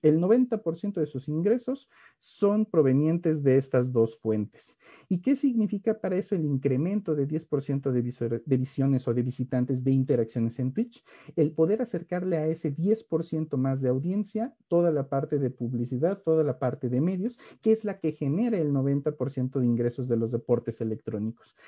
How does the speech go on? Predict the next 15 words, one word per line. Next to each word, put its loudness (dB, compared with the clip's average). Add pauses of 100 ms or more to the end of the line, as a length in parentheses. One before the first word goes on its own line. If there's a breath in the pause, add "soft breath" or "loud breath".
(200 loud breath)
Es 2
por -2
eso -2
la 0
importancia -2
del 0
incremento 2
en 2
esta 0
cifra -2 (280 soft breath)
que 2
permite 0
mejorar 0
los -4
ingresos 2